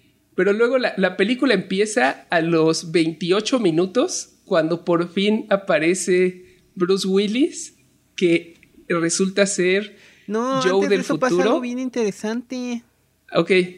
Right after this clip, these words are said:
Speaker 2: Lo de
Speaker 1: Dime.
Speaker 2: Seth.
Speaker 1: Ajá, ah,
Speaker 2: El,
Speaker 1: sí,
Speaker 2: este, eh, su
Speaker 1: cierto.
Speaker 2: mejor amigo llega con él en la noche, eh, bien asustado porque llegó su loop, su f-, su versión adulta, y yo-, y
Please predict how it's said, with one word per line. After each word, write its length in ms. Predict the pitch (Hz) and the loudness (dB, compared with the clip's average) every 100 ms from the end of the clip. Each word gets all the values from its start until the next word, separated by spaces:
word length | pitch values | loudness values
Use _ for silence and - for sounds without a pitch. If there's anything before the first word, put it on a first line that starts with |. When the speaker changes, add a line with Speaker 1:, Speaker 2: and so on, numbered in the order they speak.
| - _ _ _ | -20 _ _ _
Speaker 2:
Lo 140 | 180 | -2
de 140 | 175 170 | 0 0
Speaker 1:
Dime. 160 | 185 214 - | 0 0 -2
Speaker 2:
Seth. 140 | - _ _ _ _ _ _ _ _ _ _ - | -6 _ _ _ _ _ _ _ _ _ _ -8
Speaker 1:
Ajá, 240 | 165 - - | -6 -4 -2
ah, 500 | 220 277 277 277 180 | 0 2 2 2 2
Speaker 2:
El, 60 | 185 | 0
Speaker 1:
sí, 180 | 185 | 0
Speaker 2:
este, 300 | 214 196 - | -2 -2 -2
eh, 20 | 226 | -2
su 60 | |
Speaker 1:
cierto. 300 | 202 196 202 180 | 0 0 0 -4
Speaker 2:
mejor 260 | 180 214 | -2 -2
amigo 500 | 226 220 226 240 392 _ - | -2 -2 -2 -2 -6 _ -12
llega 280 | 151 196 226 | -2 0 0
con 240 | 233 175 160 | 0 -2 0
él 120 | 185 | 0
en 100 | 214 | 0
la 100 | 190 | -2
noche, 540 | 151 160 - 226 311 - 196 - - | -4 -6 -6 -8 -8 -14 -20 -14 -10
eh, 100 | 156 | -6
bien 260 | 156 185 | -2 -2
asustado 580 | 233 180 - 190 202 208 | -2 -4 -2 0 0 0
porque 680 | 165 151 - 151 147 151 - _ | -4 -6 -6 -4 -4 -6 -10 _
llegó 460 | 143 147 156 160 165 | -6 -2 0 0 0
su 200 | - 170 | 0 0
loop, 400 | 156 180 208 - - _ _ _ _ | 2 4 2 0 -12 _ _ _ _
su 220 | - 151 | -8 -6
f-, 220 | 131 139 | -6 -6
su 100 | 156 | 0
versión 340 | 151 147 175 180 | 0 0 -2 0
adulta, 540 | 170 170 202 196 180 - _ _ _ _ _ _ _ | 2 2 0 -2 -6 -8 _ _ _ _ _ _ _
y 380 | 175 170 160 156 170 | -6 -4 -6 -10 -14
yo-, 300 | 143 175 175 | -2 0 2
y 240 | 185 170 | 0 -2